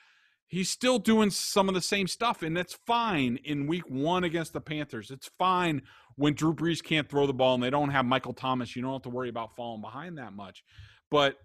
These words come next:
against a team like the Patriots and Cam Newton, who are probably gonna put up points against that Raiders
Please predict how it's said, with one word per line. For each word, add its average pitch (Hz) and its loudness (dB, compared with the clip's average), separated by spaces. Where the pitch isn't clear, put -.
against 180 -2
a 175 -2
team 208 -4
like 190 -4
the 123 -8
Patriots 185 -4
and 139 -8
Cam 170 -6
Newton, 196 -4
who 160 2
are 147 6
probably 196 0
gonna 190 -4
put 190 -2
up 160 -6
points 170 -8
against 175 -10
that 175 -6
Raiders 160 -6